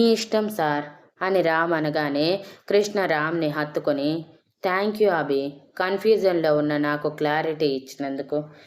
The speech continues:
ఇక పద" అని కిందకి వచ్చారు.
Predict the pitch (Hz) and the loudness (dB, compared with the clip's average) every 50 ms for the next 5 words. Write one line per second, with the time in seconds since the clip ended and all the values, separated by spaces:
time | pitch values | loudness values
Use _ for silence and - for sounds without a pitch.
0 | - _ - 185 190 208 - 202 190 180 196 196 - - - _ _ _ _ _ | -18 _ -4 0 0 2 2 2 2 2 0 -2 -4 -12 -20 _ _ _ _ _
1 | _ - 190 202 208 196 202 - 180 175 180 180 175 180 170 156 151 143 151 - | _ -4 -2 -2 0 0 -2 -2 -2 0 2 2 2 2 2 2 2 0 -2 -2
2 | - 165 160 170 180 | -2 0 0 0 0